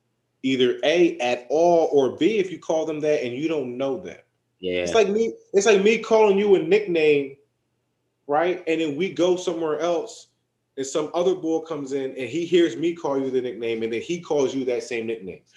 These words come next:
Speaker 1: You gonna look at him like, "Nigga, you don't know me like that."
Speaker 2: Yeah.
Speaker 1: Call me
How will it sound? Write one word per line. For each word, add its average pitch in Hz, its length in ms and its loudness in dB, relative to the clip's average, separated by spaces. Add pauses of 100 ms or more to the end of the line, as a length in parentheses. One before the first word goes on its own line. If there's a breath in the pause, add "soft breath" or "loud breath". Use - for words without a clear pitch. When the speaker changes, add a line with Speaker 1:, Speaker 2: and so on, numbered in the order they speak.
(100)
Speaker 1:
You 196 100 -2
gonna 202 160 6
look 190 160 2
at 196 80 2
him 196 120 -2
like, 185 160 -2
"Nigga, 135 140 -6
you 151 80 -2
don't 156 140 -4
know 214 120 -2
me 196 120 2
like 185 220 -2
that." 339 400 -6 (1040)
Speaker 2:
Yeah. 104 120 -16
Speaker 1:
Call 208 220 4
me 208 280 0